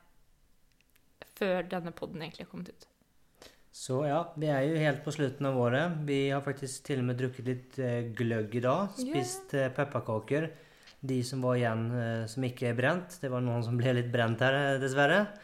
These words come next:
Speaker 1: Ups.
Speaker 2: Men det tilhører vel, eh, julefeiringen det egentlig, så det er sånn det er.
Speaker 1: Mm.
Speaker 2: Eh, nei, men, eh, så at, eh, om det er noen som tror at det blir mindre smidig sma-, smidig smak, smidig snakk
Speaker 1: Smidig snakk.
Speaker 2: her hjemme, så tror dere nok feil.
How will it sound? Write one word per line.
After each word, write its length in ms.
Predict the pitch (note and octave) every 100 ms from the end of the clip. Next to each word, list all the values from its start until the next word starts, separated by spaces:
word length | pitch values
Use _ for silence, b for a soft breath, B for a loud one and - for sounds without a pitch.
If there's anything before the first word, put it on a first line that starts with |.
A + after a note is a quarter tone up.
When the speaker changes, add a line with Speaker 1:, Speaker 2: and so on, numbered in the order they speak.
| B3
Speaker 1:
Ups. 260 | A#3+ - - -
Speaker 2:
Men 160 | C#3
det 140 | C3 B2+
tilhører 400 | C#3 B2 A#2+ A#2+
vel, 200 | B2 B2
eh, 340 | B2 A#2+ B2 B2+
julefeiringen 800 | B2 G#2+ G#2+ A#2+ A2+ A2 A#2 A#2+
det 140 | A#2
egentlig, 420 | A2 A2+ A2 D3
så 200 | D3+ C#3 B2+
det 80 |
er 80 | B2+
sånn 200 | B2 A#2+
det 80 | A#2+
er. 140 | B2+ F3 - -
Speaker 1:
Mm. 240 | B3 G#3+ b b b b b _ _
Speaker 2:
Eh, 200 | C#3+ C#3+
nei, 160 | D3+ F3
men, 240 | G3 F#3
eh, 320 | E3 D#3+ D#3+ D#3+
så 220 | D#3 D#3
at, 180 | D3+ -
eh, 140 | D3+
om 80 | D3
det 100 | D3
er 60 | C#3+
noen 80 | C3+
som 100 | C#3
tror 200 | C#3+ C#3
at 80 |
det 100 | B2+
blir 100 | C3+
mindre 440 | C3+ C#3 A#2 A2 A#2+
smidig 580 | - C3+ A2+ A#2 A#2 A2+
sma-, 300 | - B2+ B2
smidig 520 | A#2+ - - C3+ A2+ G#2+
smak, 300 | D3 D3+ -
smidig 420 | - D3 B2 A2+
snakk 300 | C#3 F3+ -
Speaker 1:
Smidig 380 | - C4 A#3+ G#3+
snakk. 360 | A3+ D#4 - -
Speaker 2:
her 260 | B2+ C3+
hjemme, 400 | C3+ C3+ B2 D3+
så 340 | D3+ D3+ D3 C#3
tror 160 | C#3 B2+
dere 120 | B2+
nok 160 | B2+
feil. 300 | B2+ C#3 D3+